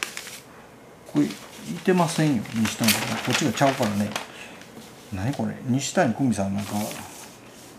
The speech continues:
どこにいてんの？これ。え？男の人ばっかりでしょ？西脇さんじゃないでしょ？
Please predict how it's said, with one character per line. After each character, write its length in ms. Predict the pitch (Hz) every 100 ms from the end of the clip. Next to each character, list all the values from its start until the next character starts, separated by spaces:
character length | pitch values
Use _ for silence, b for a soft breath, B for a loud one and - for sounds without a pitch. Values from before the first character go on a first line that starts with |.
| - -
ど 80 | 151
こ 140 | 180
に 100 | 170
い 40 | 156
て 100 | 147
ん 80 |
の？ 60 | 107
こ 140 | -
れ。 1600 | - - - - - - - - - - - - - - - 113
え？ 560 | 175 180 - - - -
男 200 | 180 180
の 60 |
人 100 | 143
ば 80 | 101
っ 20 |
か 120 | - 110
り 60 |
で 60 | 104
し 40 |
ょ？ 40 | 104 - - - - - - - - - - - - - - 110
西 260 | 127 135 190
脇 240 | 170 -
さ 120 | - 92
ん 20 | 92
じ 60 |
ゃ 40 | 98
な 80 | 95
い 20 |
で 60 |
し 60 | -
ょ？ 100 | -